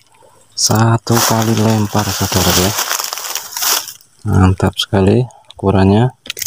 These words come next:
Wih. Hmm. Untuk ikan lais ukuran segini sudah babon, saudara ya. Jadi buat kawan-kawan nih, kalau mau mancing,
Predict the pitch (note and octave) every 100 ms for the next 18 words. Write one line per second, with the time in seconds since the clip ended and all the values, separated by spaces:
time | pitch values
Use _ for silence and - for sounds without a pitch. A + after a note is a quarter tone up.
0 | - - - - - A#2 - - _ _
1 | _ _ - - - - - - - -
2 | - - - - - - - - - G2
3 | F#2 F2 - - - _ - - - -
4 | - - - - - - - - - -
5 | - - G#2+ A2 - A#2 A#2 A#2 A2+ A2+
6 | G#2+ G#2+ A2 A2+ - A2+ A#2 G#2+ G2 -
7 | G#2+ - G2 - F#2+ - F#2 F2+ F#2+ F2
8 | - - - - - - - - - -
9 | - - - - - - - - - -
10 | - - - - G2 G#2 G#2+ - - G2+
11 | - G2 G2+ F#2+ F#2+ F#2+ F#2 - F#2+ -
12 | - - G2 F#2 F#2+ F#2 F#2 F#2 F#2 G2+
13 | G2